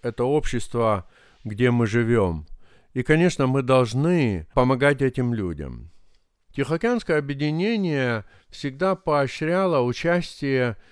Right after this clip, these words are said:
церквей в молитвенной и финансовой поддержке реабилитационного центра Redemption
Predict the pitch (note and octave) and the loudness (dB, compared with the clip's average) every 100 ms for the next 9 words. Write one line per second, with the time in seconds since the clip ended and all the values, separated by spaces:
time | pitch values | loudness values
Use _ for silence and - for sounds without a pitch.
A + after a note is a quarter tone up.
0 | _ _ - - B2+ - C3 D#3 F3+ F3 | _ _ -6 -2 -2 -2 -4 0 2 0
1 | C#3 A#2 B2 C3 E3+ D3 C3 A#2 A2+ C3 | -2 -4 -2 -2 -4 -4 -4 -4 -4 -4
2 | C3+ D3 - C3+ B2 - A#2+ A#2+ D3+ - | -2 -2 -2 -2 -2 -2 -2 0 -2 -2
3 | B2+ A2+ A2+ A#2 A2+ - C#3 C#3+ B2+ B2 | -4 -4 -4 -6 -6 -4 -2 -2 -2 -2
4 | A#2+ A2 - _ _ - - C#3 C3+ B2 | -2 -4 -10 _ _ -20 -2 0 2 0
5 | - A#2 A2 G#2 F#2 B2+ B2+ A#2 C#3 C3+ | 0 2 2 0 -4 -2 0 4 2 2
6 | C3+ | -2